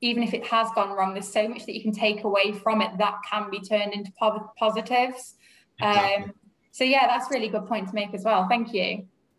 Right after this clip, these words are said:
Speaker 2: Mm-hmm. No problem.
Speaker 1: Um, thanks very much for joining me. Um, I'll let you know how they go. <laughs>
Speaker 2: Okay, thank you. Yeah, it's been nice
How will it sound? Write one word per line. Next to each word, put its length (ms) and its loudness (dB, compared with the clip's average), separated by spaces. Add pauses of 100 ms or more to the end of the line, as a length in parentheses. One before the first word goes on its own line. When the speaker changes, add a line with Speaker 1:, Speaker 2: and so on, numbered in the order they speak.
(500)
Speaker 2:
Mm-hmm. 200 -6 (460)
No 120 -4
problem. 300 -4 (760)
Speaker 1:
Um, 420 2
thanks 240 0
very 200 4
much 260 -4
for 120 4 (180)
joining 440 -2
me. 400 -4
Um, 680 -2 (300)
I'll 140 4
let 160 4
you 60 0
know 180 4
how 160 4
they 120 2
go. 580 0
<laughs> 40 -16 (760)
Speaker 2:
Okay, 300 0 (140)
thank 240 0
you. 140 2 (220)
Yeah, 200 0 (100)
it's 100 -8
been 160 0
nice 580 2